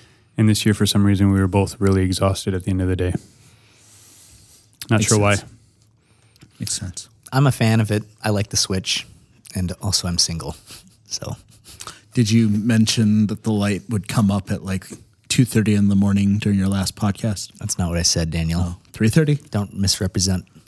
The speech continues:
Speaker 3: my
Speaker 2: Four thirty?
Speaker 3: If we stayed in standard time, then in, at the end of June, it would start getting light at, like, three forty-five in
Speaker 2: Did
Speaker 3: the
Speaker 2: you
Speaker 3: morning.
Speaker 2: mention that?
Speaker 3: No, I
Speaker 2: No,
Speaker 3: didn't.
Speaker 2: you didn't. Okay.
Speaker 1: Really?
Speaker 3: Yeah.
Speaker 2: He talked about this.
Speaker 1: Is that true?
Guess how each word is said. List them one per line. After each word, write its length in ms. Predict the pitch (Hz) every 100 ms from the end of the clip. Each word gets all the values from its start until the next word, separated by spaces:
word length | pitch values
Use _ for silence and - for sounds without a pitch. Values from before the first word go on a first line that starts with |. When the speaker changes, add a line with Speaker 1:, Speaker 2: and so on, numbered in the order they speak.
| _ -
Speaker 3:
my 120 | 90 90 -
Speaker 2:
Four 280 | - - 110
thirty? 300 | 104 127 123 - _ -
Speaker 3:
If 220 | 139 -
we 80 | 170
stayed 340 | - 160 165
in 80 | 160
standard 460 | - 147 143 139 123
time, 460 | 131 123 104 123
then 280 | 110 107 117
in, 280 | 107 107 104 -
at 100 | -
the 140 | -
end 160 | 120 110
of 60 |
June, 420 | 101 120 107 101 110 - _ _ - - -
it 40 |
would 120 | 104 -
start 240 | 120 120
getting 200 | 110 107
light 180 | 101 104
at, 40 | 101
like, 180 | 95 -
three 200 | 104 95
forty-five 500 | - 92 - 92 90
in 40 |
Speaker 2:
Did 100 | 110
Speaker 3:
the 20 |
Speaker 2:
you 60 | 117
Speaker 3:
morning. 120 | 107
Speaker 2:
mention 280 | 101 92 110
that? 180 | 98 95 - -
Speaker 3:
No, 160 | 113 95
I 60 |
Speaker 2:
No, 60 | 92
Speaker 3:
didn't. 180 | 95 85
Speaker 2:
you 60 |
didn't. 320 | 80 85 95 -
Okay. 180 | - - _ _ _ _
Speaker 1:
Really? 360 | 123 135 240 - _ _ -
Speaker 3:
Yeah. 200 | 180 - -
Speaker 2:
He 100 | 147
talked 280 | 139 127 -
about 220 | 107 92
this. 320 | 98 - -
Speaker 1:
Is 60 | 110
that 140 | 135
true? 260 | - 117